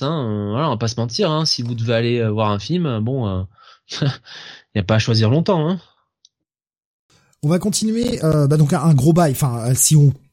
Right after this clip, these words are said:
Speaker 2: prend notre notation habituelle, quoi, voilà, c'est, euh, foncez-y, euh, ça, ça vaut le coup. Ça, ça, hum, dans ton
Speaker 1: Ouais,
Speaker 2: alors
Speaker 1: alors même si,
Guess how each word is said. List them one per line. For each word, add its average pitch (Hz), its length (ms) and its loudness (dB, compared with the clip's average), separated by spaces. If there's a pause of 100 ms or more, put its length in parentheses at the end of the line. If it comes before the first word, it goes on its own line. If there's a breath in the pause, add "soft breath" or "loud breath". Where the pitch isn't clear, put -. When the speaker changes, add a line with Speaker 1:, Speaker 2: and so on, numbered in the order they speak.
(140)
Speaker 2:
prend 175 200 6
notre 160 240 6
notation 156 400 4
habituelle, 147 420 2
quoi, 104 480 -6
voilà, 120 220 0
c'est, 104 260 -2
euh, 98 80 -4
foncez-y, 143 640 2
euh, 110 240 -2
ça, 107 240 -2
ça 113 100 -2
vaut 113 100 -2
le 135 60 0
coup. 123 160 -8 (1500 loud breath)
Ça, - 260 0
ça, 196 260 2
hum, 185 460 0 (480)
dans 170 120 6
ton 147 120 2
Speaker 1:
Ouais, 139 80 2
Speaker 2:
alors 139 120 -2
Speaker 1:
alors 139 300 0
même 190 160 -6
si, - 380 -16